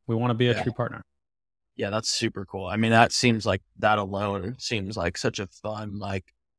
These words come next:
Speaker 2: kinda like a Skunk Works little division, you know? Like, just kind
Speaker 1: Yep.
Speaker 2: of, like, seeing what sticks and, like, you know, especially if it doesn't cost you money to,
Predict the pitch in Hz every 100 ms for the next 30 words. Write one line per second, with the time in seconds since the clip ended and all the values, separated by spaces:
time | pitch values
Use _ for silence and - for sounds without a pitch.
0 | - 151 151 139 123 - 123 123 123 120
1 | - 120 117 117 120 117 120 113 113 _
2 | - 120 - 101 101 117 110 - 120 98
3 | 101 107 95 _ _ - - 123 110 107
4 | 98 - - 110 107 - - 104 98 101
5 | 95 _ _ _ _ _ _ _ - 117
6 | 104 110 107 95 - 120 - 107 - -
7 | 101 98 98 90 - 92 98 - - 107
8 | 104 101 104 95 98